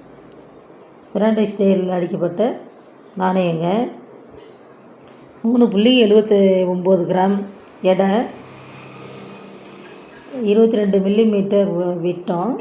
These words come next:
வட்ட வடிவமா இருக்குங்க. ரெண்டாயிரத்தி மூணு நோய்டா மின்ட்டுங்க இது. ரெண்டாயிரத்தி மூணு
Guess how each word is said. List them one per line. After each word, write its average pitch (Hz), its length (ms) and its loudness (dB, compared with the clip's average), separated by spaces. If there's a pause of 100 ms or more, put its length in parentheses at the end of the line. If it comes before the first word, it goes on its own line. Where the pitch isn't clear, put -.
(420)
வட்ட 190 260 -2
வடிவமா 208 480 0
இருக்குங்க. 170 340 -4 (120)
ரெண்டாயிரத்தி 202 440 0 (140)
மூணு 190 340 0 (1600)
நோய்டா 208 420 2
மின்ட்டுங்க 156 380 -6 (100)
இது. 160 120 -8 (1000)
ரெண்டாயிரத்தி 196 440 -2
மூணு 175 180 -6